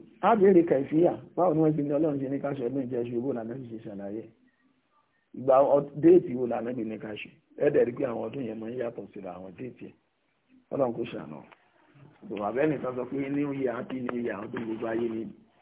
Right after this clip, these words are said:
January one, good. Bó la ti rí January one nù Kùránì? Ṣé January one nù Kùránì rárá? Ṣé wà nù Súnà? Àgbọ̀ January rí bẹ́ẹ̀. Kódà àwọn Kírísítẹ́nì tí ń ṣe gan, kò sí January nù Bible láti bẹ̀rẹ̀ dópin.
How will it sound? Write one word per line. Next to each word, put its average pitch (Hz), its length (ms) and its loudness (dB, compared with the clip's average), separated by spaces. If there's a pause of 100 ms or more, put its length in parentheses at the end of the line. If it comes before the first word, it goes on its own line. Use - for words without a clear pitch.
(280)
January 127 500 -6
one, 107 260 -6 (100)
good. 123 220 -8 (840)
Bó 135 140 -2
la 123 160 2
ti 131 140 -8
rí 135 100 -4
January 139 440 -4
one 117 160 -6
nù 113 140 -10
Kùránì? 107 340 -12
Ṣé 131 160 -12
January 139 420 -2
one 113 160 -10
nù 107 160 -10
Kùránì 104 320 -12
rárá? 98 200 -10 (260)
Ṣé - 60 -8
wà 127 160 -6
nù 110 140 -10
Súnà? 113 320 -12
Àgbọ̀ 92 420 -14
January 107 420 -8
rí 85 160 -12
bẹ́ẹ̀. 85 240 -14 (500)
Kódà 151 200 2
àwọn 117 180 -4
Kírísítẹ́nì 127 500 -6
tí 98 120 -12
ń 107 140 -8
ṣe 101 180 -8
gan, 101 160 -10
kò 98 160 -16
sí 104 100 -12
January 120 480 -8
nù 95 140 -10
Bible 107 340 -8
láti 95 260 -12
bẹ̀rẹ̀ 87 260 -12
dópin. - 320 -16